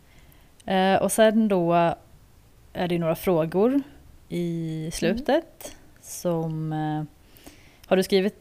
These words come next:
Speaker 1: någonting på dem?
Speaker 2: Ja, jag har skrivit
Speaker 1: Mm.
Speaker 2: på dem. Ehm,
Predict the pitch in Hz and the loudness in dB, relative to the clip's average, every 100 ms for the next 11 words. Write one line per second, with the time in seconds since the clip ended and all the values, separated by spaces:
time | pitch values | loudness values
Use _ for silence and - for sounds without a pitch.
0 | - - - - 139 - 160 160 214 - | -20 -20 -16 -8 -6 -6 -4 -4 -4 -8
1 | - - - - - - - - 208 214 | -20 -20 -20 -20 -20 -20 -18 -8 -4 -4
2 | 95 202 190 185 - - 226 247 - 90 | -4 -6 -6 -8 -8 -2 -2 -2 -8 -6
3 | 202 233 - 196 190 190 185 185 180 185 | -4 -6 -6 -6 -6 -8 -8 -8 -10 -12
4 | 180 | -14